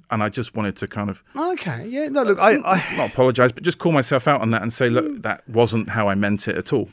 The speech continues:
Speaker 1: But
Speaker 2: And look, I know, knowing you the way I do, I know that that's not something that you would put a negative connotation
Speaker 1: No,
Speaker 2: around it.
Speaker 1: absolutely not.
Speaker 2: And I don't, in this day and age, I don't think that there's any sort of negativity around being odd or weird. As a matter
Speaker 1: No,
Speaker 2: of
Speaker 1: that's
Speaker 2: fact,
Speaker 1: a good,
Speaker 2: I think
Speaker 1: very
Speaker 2: that,
Speaker 1: good point.
Speaker 2: I, I think that that's actually something that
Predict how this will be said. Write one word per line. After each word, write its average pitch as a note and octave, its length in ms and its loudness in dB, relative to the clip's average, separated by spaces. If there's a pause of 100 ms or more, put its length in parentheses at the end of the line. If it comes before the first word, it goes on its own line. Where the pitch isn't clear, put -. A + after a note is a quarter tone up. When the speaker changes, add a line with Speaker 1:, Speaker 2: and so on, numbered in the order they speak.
Speaker 1:
But A#2+ 160 6
Speaker 2:
And F#3+ 80 6
look, E3 120 6
I E3 220 6
know, F3+ 340 6
knowing F3 440 4
you D3 180 4
the C#3 100 2
way C#3 140 6
I C3+ 160 6
do, C3+ 180 4
I C3 60 4
know C3+ 240 2
that B2+ 140 -6
that's C3+ 240 -2
not B2+ 100 -6
something C#3 320 -6
that B2+ 80 -14
you B2+ 140 -8
would C3 100 -6
put C3+ 160 -4
a C3 40 -2
negative B2+ 340 -2
connotation C3 480 2
Speaker 1:
No, G#2+ 80 2
Speaker 2:
around D3 180 4
it. A2+ 80 6
Speaker 1:
absolutely G#2 140 4
not. G#2+ 160 0
Speaker 2:
And D3 120 4
I F#3+ 140 6
don't, A#3 220 2 (400)
in D3 160 2
this E3 220 4
day D#3+ 200 6
and B2+ 100 2
age, C3 160 2
I C3+ 60 0
don't C#3 180 2
think D3 200 -4
that C#3+ 60 -8
there's C#3 180 -6
any D3 200 0
sort C#3+ 240 0
of C#3 60 -2
negativity C#3+ 560 -2
around D3 480 2
being C3+ 300 0
odd C3+ 340 0
or D#3+ 280 2
weird. C3+ 280 0
As C3 160 -2
a - 20 -4
matter C3+ 220 0
Speaker 1:
No, A2+ 100 4
Speaker 2:
of G#2 60 2
Speaker 1:
that's C#3 140 2
Speaker 2:
fact, - 0 -
Speaker 1:
a C3+ 100 2
good, - 0 -
Speaker 2:
I - 20 -6
think D3 120 4
Speaker 1:
very C3 140 8
Speaker 2:
that, C3 80 6
Speaker 1:
good A#2 60 -6
point. D#3 240 2
Speaker 2:
I, D#3 60 0
I D3+ 60 2
think C#3+ 180 -4
that C#3 60 -10
that's C#3+ 200 -2
actually C#3+ 280 -2
something C#3 400 -2
that C#3 160 -2